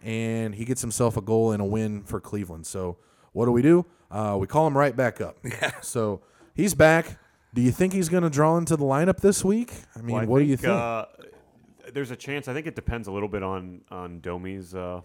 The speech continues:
Speaker 3: health. I know he's technically on the I R for maybe the beginning of this week, so maybe he suits up tomorrow, or maybe they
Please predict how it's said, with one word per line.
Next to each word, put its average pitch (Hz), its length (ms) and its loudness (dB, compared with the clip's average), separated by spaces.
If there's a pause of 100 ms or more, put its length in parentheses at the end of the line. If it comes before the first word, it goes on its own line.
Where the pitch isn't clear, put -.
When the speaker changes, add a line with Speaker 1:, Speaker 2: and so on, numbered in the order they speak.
(300)
Speaker 3:
health. 92 320 -8
I 95 60 -14
know 87 160 -10
he's - 300 -16 (400)
technically 104 340 -14
on 95 140 -12
the 95 100 -12
I 95 160 -8
R 95 400 -6 (140)
for 85 300 -12 (320)
maybe 87 500 -12 (260)
the - 80 -20
beginning 90 340 -8
of 95 80 -10
this 98 200 -10
week, 98 180 -12
so 82 140 -12
maybe 87 420 -10
he 107 140 -14
suits 107 340 -14
up 107 160 -10
tomorrow, 110 380 -6
or 85 80 -8
maybe 87 180 -8
they 80 220 -12